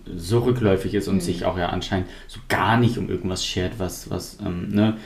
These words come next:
Speaker 1: so, so queere Rechte angeht, finde ich's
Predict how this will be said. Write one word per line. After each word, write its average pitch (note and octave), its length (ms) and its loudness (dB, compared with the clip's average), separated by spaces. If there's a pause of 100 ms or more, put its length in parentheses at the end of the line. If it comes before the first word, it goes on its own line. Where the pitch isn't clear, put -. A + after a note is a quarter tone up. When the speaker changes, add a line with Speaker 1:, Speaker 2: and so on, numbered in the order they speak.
(380)
Speaker 1:
so, F#2 300 2 (120)
so - 100 2
queere F#2+ 420 4
Rechte F2 240 -2
angeht, F#2 380 2 (140)
finde G2+ 240 2
ich's - 200 -8